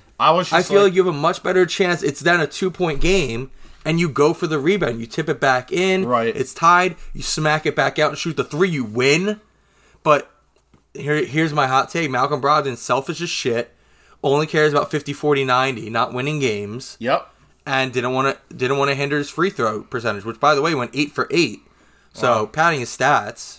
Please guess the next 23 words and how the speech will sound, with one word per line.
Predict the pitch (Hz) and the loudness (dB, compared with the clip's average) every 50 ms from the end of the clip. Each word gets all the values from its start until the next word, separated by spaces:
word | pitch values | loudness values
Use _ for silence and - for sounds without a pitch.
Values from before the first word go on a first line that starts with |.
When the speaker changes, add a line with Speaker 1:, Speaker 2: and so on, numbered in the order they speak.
| _ | _
Speaker 1:
Yeah. | - 123 135 143 147 | -8 -4 -2 -2 0
Speaker 2:
not | 131 131 139 147 - | 2 2 2 2 0
getting | 147 139 131 110 113 | -2 -4 -4 -4 -4
wins. | 143 139 107 - 85 98 95 - - - - - - - - - - - - _ - | -4 -4 -4 -6 -8 -12 -14 -14 -16 -16 -16 -18 -18 -20 -20 -20 -20 -20 -20 _ -8
You | 127 | -6
hate | 139 165 160 | -4 -4 -4
to | - - | -6 -6
see | - - 151 | -2 0 2
Speaker 1:
You | 139 | 2
Speaker 2:
it. | 147 | 2
Speaker 1:
hate | 156 175 180 175 - | 2 0 -2 -4 -4
to | 151 | -8
see | 147 - - 143 131 123 113 | -8 -6 -4 -4 -2 -2 -2
it. | 110 117 | -2 -2
Speaker 2:
You | 120 | -2
hate | 123 139 160 156 | 0 0 -2 -2
to | 135 - | -4 -8
see | - - 113 | -8 -8 -8
it. | 107 107 - - _ _ _ _ _ _ _ _ _ _ _ _ _ _ _ | -8 -10 -12 -18 _ _ _ _ _ _ _ _ _ _ _ _ _ _ _
So, | - - 135 131 131 127 117 - - - | -6 0 2 4 4 4 4 2 -2 -6
Sixers | - - 160 147 156 151 - | -6 -6 -4 -4 -4 -2 0
hold | 156 143 135 | 2 4 4
on. | 123 120 117 117 117 113 | 4 4 4 4 2 -2